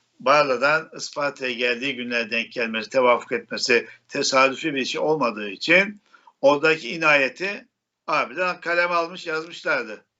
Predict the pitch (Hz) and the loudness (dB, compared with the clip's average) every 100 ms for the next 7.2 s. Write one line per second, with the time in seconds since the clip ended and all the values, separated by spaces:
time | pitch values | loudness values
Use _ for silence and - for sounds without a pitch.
0 | _ _ _ _ _ - 214 196 - 127 | _ _ _ _ _ -4 -2 -2 -6 -8
1 | 117 113 165 190 151 156 180 170 151 135 | -8 -2 2 2 2 2 4 2 -2 -4
2 | 123 139 156 139 123 123 110 110 117 - | -4 -2 -2 -2 -2 -4 -4 -4 -6 -4
3 | 123 120 160 160 190 185 - _ _ _ | -4 0 0 0 -2 -4 -8 _ _ _
4 | 185 160 120 120 135 143 135 156 117 110 | 2 4 2 -4 -6 -2 -2 0 -2 -4
5 | 143 160 - 127 127 131 110 110 156 160 | -6 -8 -6 -4 -4 -4 0 2 0 -2
6 | - _ _ 139 131 127 120 110 95 131 | -16 _ _ 0 0 2 0 -2 0 2
7 | 156 | 0